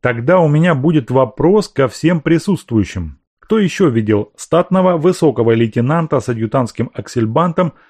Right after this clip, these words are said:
и чрезвычайно выразительными, почти чёрными глазами?" "Я видел, Ваше Величество", сделал шаг вперёд Ратиев. "Я встретил его у дверей вашего кабинета, когда доставил полового с самоваром.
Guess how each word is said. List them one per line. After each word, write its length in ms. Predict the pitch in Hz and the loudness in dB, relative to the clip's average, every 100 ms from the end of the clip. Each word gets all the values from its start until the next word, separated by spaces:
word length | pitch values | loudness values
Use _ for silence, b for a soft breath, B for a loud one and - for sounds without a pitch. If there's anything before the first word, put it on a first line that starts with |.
| b _ - | b _ -8
и 80 | 170 | -8
чрезвычайно 720 | - 151 135 135 202 185 156 | -2 -2 -2 -2 0 2 2
выразительными, 920 | 123 151 135 110 185 156 143 131 120 | 2 2 2 0 0 0 0 0 0
почти 500 | 104 110 - 175 - _ | -2 -4 -2 -4 -4 _
чёрными 420 | 156 143 135 131 | 0 2 0 2
глазами?" 500 | 135 127 110 90 85 _ _ _ _ _ _ _ _ - | 2 4 2 0 -6 _ _ _ _ _ _ _ _ -2
"Я 260 | 127 139 | 2 2
видел, 320 | 123 139 156 | 2 2 2
Ваше 220 | 151 160 151 | 2 0 0
Величество", 480 | 156 151 - 170 - _ _ _ _ _ _ _ _ _ _ | 0 -2 -4 -4 -4 _ _ _ _ _ _ _ _ _ _
сделал 420 | 104 117 131 117 | -4 2 4 2
шаг 240 | 107 123 - | 2 -4 -4
вперёд 380 | - 127 117 _ | -2 0 -2 _
Ратиев. 520 | 135 127 107 104 95 _ _ _ _ _ | 0 0 2 -2 -2 _ _ _ _ _
"Я 180 | - 120 | -2 -2
встретил 420 | 104 - 131 143 | -2 -2 0 2
его 240 | 143 123 135 | 0 2 0
у 100 | - | 0
дверей 320 | 110 104 123 | 0 2 2
вашего 360 | 131 123 - 110 | 2 0 0 -4
кабинета, 640 | - 113 107 104 131 165 135 | -2 0 0 2 0 0 -2
когда 280 | 110 113 | 0 0
доставил 440 | 131 110 - 143 131 | 2 0 2 2 2
полового 480 | 123 117 107 120 123 | 2 2 2 2 0
с 60 | |
самоваром. 580 | - 131 156 127 90 78 | -2 2 2 2 0 -6